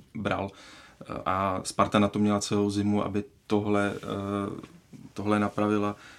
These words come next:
což se, což se nestalo a je to důležitá věc, která prostě jde za trenérem a jeden hráč, jeden příchod jednoho hráče tohle nezlepší.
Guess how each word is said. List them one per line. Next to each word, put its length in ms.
což 180
se, 360
což 160
se 120
nestalo 520
a 80
je 60
to 140
důležitá 560
věc, 220
která 340
prostě 260
jde 100
za 100
trenérem 480
a 120
jeden 300
hráč, 460
jeden 280
příchod 400
jednoho 260
hráče 360
tohle 320
nezlepší. 440